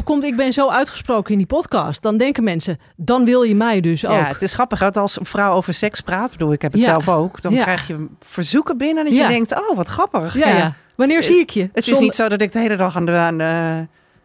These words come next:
Speaker 2: aan de touwen hang of zo. Ik bedoel, ik praat er graag over,
Speaker 1: Ja.
Speaker 2: maar ik hoef natuurlijk niet de hele dag op bed
Speaker 1: Nee,
Speaker 2: te
Speaker 1: maar dat
Speaker 2: liggen.
Speaker 1: is natuurlijk de maats-, het maatschappelijk idee. Als je er graag
Speaker 2: Ja.
Speaker 1: over praat, dan, dan wil je dus, dan mag iedereen worden uitgenodigd.
Speaker 2: Ja.
Speaker 1: Ja.
Speaker 2: Ja. Dan ben je heel, ja. Maar je, maar je klinkt best ongeremd ook.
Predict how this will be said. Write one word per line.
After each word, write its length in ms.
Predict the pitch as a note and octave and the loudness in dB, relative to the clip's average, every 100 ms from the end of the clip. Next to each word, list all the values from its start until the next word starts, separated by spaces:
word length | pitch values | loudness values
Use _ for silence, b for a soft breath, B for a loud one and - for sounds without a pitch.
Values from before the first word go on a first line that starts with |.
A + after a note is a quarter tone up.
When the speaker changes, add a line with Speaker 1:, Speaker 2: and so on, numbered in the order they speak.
| _ - | _ -8
Speaker 2:
aan 140 | F#3 | -6
de 80 | F3 | -4
touwen 320 | - G#4 D#4+ | -2 0 0
hang 200 | D3+ D3+ | 0 0
of 100 | D3+ | -2
zo. 200 | C3+ D3+ | -2 -2
Ik 60 | G#3+ | 0
bedoel, 200 | G#3 D#3+ | -2 -6
ik 140 | D#3+ - _ | -10 -20 _
praat 240 | G3 C4+ | -6 -4
er 60 | A#3 | -2
graag 240 | E3+ D3+ | -2 0
over, 220 | D#3+ D#3+ A3+ | 0 2 4
Speaker 1:
Ja. 60 | |
Speaker 2:
maar 100 | C#4+ | 4
ik 60 | - | 2
hoef 160 | F3+ E3+ | -2 -2
natuurlijk 280 | D3 E3 | -4 -4
niet 120 | D#3+ D#3 | -6 -4
de 60 | |
hele 140 | F3+ F#3 | -4 -2
dag 140 | G#3 | -4
op 80 | G#3 | -2
bed 20 | |
Speaker 1:
Nee, 100 | C4 | 0
Speaker 2:
te 60 | D4 | 2
Speaker 1:
maar 120 | A3 | 2
dat 120 | D3 | 2
Speaker 2:
liggen. 60 | D#3 | 0
Speaker 1:
is 60 | D3+ | -2
natuurlijk 300 | G3+ G#3+ G3+ | -2 0 -2
de 60 | |
maats-, 140 | G#3 - | -2 -4
het 140 | G3 | -4
maatschappelijk 480 | G#3 - G#3+ G3+ - | -4 -2 -4 -4 -4
idee. 220 | G#3 E3+ | -2 -2
Als 120 | D3+ | -4
je 60 | - | -6
er 60 | |
graag 220 | - B3 A3+ | -4 -2 2
Speaker 2:
Ja. 100 | F#3 | 0
Speaker 1:
over 140 | F3+ | 0
praat, 320 | A3 B3+ D#4+ | -2 0 0
dan, 220 | A3 A3 F#3 | 0 -2 0
dan 200 | A3 A3 | 2 2
wil 160 | D#4+ | 2
je 100 | D4+ | 2
dus, 140 | A3+ A3+ | 0 0
dan 120 | A#3+ | 2
mag 160 | C4+ | 0
iedereen 640 | C#4+ F4 G4 C#4 D#4 D#4+ A3+ | 0 -4 -2 0 0 -2 -2
worden 220 | B3 A3+ | -2 -2
uitgenodigd. 800 | E3 - F3 C#3+ E3 - - _ _ | -4 -4 -6 -4 -4 -4 -12 _ _
Speaker 2:
Ja. 120 | G#3 | -2
Speaker 1:
Ja. 80 | F#3 | -2
Speaker 2:
Ja. 120 | C#3+ - _ _ _ | -4 -14 _ _ _
Dan 120 | - E3+ | -10 -6
ben 140 | E3 | -2
je 120 | D#3+ | -2
heel, 220 | F3+ E3 - E3+ | 0 -2 -4 -4
ja. 220 | D3+ C#3+ B | -4 -6 B
Maar 100 | G3 | -2
je, 80 | G#3+ - | -2 -2
maar 200 | G#3 G3+ | 0 2
je 100 | G#3 | 0
klinkt 260 | C4+ E4 | 0 0
best 200 | A3+ G3+ | 0 0
ongeremd 600 | F3+ G3 G3+ F#3+ C#3+ C#3+ - | 0 -2 0 0 0 -2 -4
ook. 380 | B2 C#3 - | -6 -8 -16